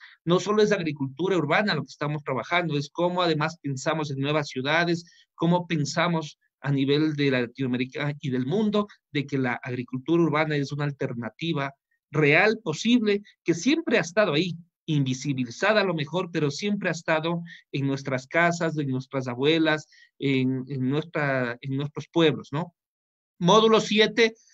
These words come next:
luego nos fuimos con Francisco Guamán desde Loja y Alex Rocha, trabajamos abonos sólidos y líquidos, complementamos ese módulo,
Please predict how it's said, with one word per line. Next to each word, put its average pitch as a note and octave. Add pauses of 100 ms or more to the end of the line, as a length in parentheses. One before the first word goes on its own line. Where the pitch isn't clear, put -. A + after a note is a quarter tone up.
(140)
luego G#3
nos G#3
fuimos G#3
con D3+ (240)
Francisco C#3
Guamán E3
desde D3
Loja F3+
y E3
Alex C3+
Rocha, F3+
trabajamos C#3+
abonos D3
sólidos G3
y B2+
líquidos, F#3
complementamos C3+ (260)
ese D3
módulo, G3+